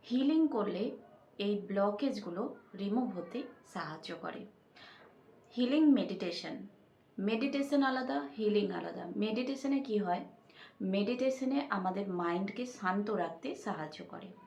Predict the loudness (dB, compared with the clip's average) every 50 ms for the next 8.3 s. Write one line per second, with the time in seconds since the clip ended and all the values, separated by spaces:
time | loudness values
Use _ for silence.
0 | -12 -8 -6 -4 -2 -2 0 0 0 0 2 0 0 -2 -4 -4 -4 -4 -4 -4
1 | -4 -6 -6 -6 -6 -6 -6 -6 -4 -4 -4 -4 -6 -6 -10 -10 -12 -12 -6 -4
2 | -2 -2 -2 -4 -10 -16 -20 -20 -20 -20 -20 -20 -20 -20 -20 -20 -20 -10 -4 -2
3 | 0 0 0 0 -2 -4 -6 -8 -10 -10 -10 -10 -10 -12 -12 -16 -20 -20 -20 -16
4 | -14 -8 -6 -4 -2 -2 -2 -4 -6 -8 -8 -8 -6 -6 -6 -8 -8 -8 -8 -6
5 | -4 -4 -4 -4 -4 -4 -6 -6 -6 -8 -10 -8 -8 -8 -6 -6 -6 -6 -6 -6
6 | -6 -6 -6 -6 -6 -8 -8 -8 -8 -8 -8 -6 -6 -6 -6 -6 -6 -6 -8 -8
7 | -10 -10 -12 -10 -8 -8 -6 -6 -4 -4 -6 -6 -8 -10 -14 -14 -14 -14 -14 -14
8 | -14 -16 -16 -16 -18